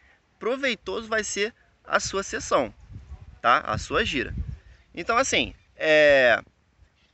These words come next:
primeiro, o que que a gente deve comer? A gente tem que evitar comer carne. Isso é uma coisa que todo mundo fala e as pessoas ficam sem entender por quê.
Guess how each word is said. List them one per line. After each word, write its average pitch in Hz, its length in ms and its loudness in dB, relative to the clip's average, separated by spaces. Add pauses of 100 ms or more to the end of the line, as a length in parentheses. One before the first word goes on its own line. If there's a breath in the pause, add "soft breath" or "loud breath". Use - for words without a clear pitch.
(140)
primeiro, 190 440 0
o 180 100 -20
que - 100 -20
que - 100 -16
a 294 40 -10
gente 254 200 -10
deve 226 280 -6
comer? 170 480 -12 (1500 soft breath)
A 180 120 -6
gente 240 200 -8
tem 247 100 -6
que - 240 -10
evitar 214 760 -6
comer 202 240 -8 (100)
carne. 160 520 -2 (280)
Isso - 180 -10
é 220 40 -8
uma 220 100 -6
coisa 214 160 -12
que - 80 -20
todo 220 180 -10
mundo 233 200 -10
fala 170 600 0 (320)
e - 80 -12
as 160 120 -8
pessoas 170 260 -12
ficam 165 260 -14
sem 156 200 -12
entender 151 380 -12
por - 220 -20
quê. 101 240 -18